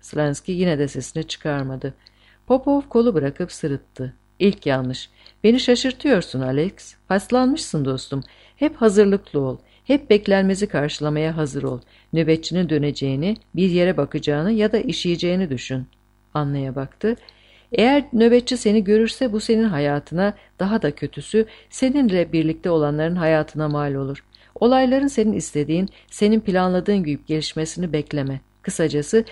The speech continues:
her sektirici duruma karşı hazırlıklı ol. Adamı öldürmek için hareketlendiğinde her duyun alarma geçmeli.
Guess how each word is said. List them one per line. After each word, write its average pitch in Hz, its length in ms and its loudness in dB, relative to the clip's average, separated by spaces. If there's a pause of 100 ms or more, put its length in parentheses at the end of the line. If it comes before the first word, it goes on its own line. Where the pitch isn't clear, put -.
(160)
her 269 160 4
sektirici 190 580 -4
duruma 165 260 0
karşı 147 400 -4
hazırlıklı 147 580 -4
ol. 135 180 -4 (360)
Adamı 160 280 2
öldürmek 160 480 0
için 165 160 -6
hareketlendiğinde 143 1080 -2 (220)
her 254 340 -2
duyun 165 240 0
alarma 151 480 -2
geçmeli. 139 560 -6